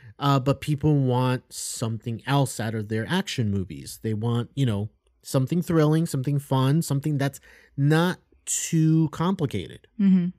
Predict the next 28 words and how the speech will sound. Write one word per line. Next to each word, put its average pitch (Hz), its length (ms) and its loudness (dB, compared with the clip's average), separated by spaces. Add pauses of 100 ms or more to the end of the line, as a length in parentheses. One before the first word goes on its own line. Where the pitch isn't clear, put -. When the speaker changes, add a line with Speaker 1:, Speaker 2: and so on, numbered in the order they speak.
(120)
Speaker 1:
Top 170 240 -2
Gun 175 160 2
Maverick 160 320 0
is 131 160 -2
not 139 180 0
a 143 40 -2
complicated 135 580 -2
movie. 117 400 -4 (340)
Anyone 151 440 4
Speaker 2:
No. 180 120 4
Speaker 1:
can 139 120 -2
follow 123 300 0
Speaker 2:
<laughs> - 20 -4
Speaker 1:
this. - 400 -8 (800)
And 131 180 0
so 127 320 -4 (640)
that 143 500 2
is 151 280 2
something 143 640 -2
that 117 240 -4
I 113 180 -6
think 113 600 -6 (840)
is 139 360 2
the 135 120 2
main 127 380 2
appeal. 147 440 -2
It's 104 160 -6
like, 107 200 -4